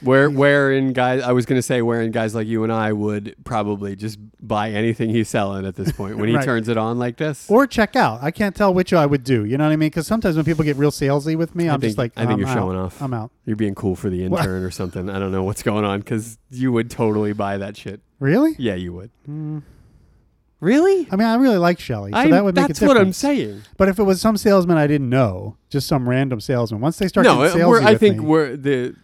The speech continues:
Speaker 1: the conceit is that it's Shelley. Like, he, if he turns this on, we buy.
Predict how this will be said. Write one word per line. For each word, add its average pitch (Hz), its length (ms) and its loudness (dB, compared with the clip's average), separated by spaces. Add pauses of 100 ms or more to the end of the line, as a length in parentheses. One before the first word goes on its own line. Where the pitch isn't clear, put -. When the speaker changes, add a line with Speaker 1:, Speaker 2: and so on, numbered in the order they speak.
Speaker 1:
the 131 180 -6
conceit 160 440 -2
is 117 180 2
that 117 180 0
it's 110 160 -4
Shelley. 107 500 -4
Like, 117 220 -6
he, 165 320 -6
if 139 160 0
he 220 160 -4
turns 185 340 0
this 139 220 -2
on, 117 320 0
we 123 160 -2
buy. 101 220 -6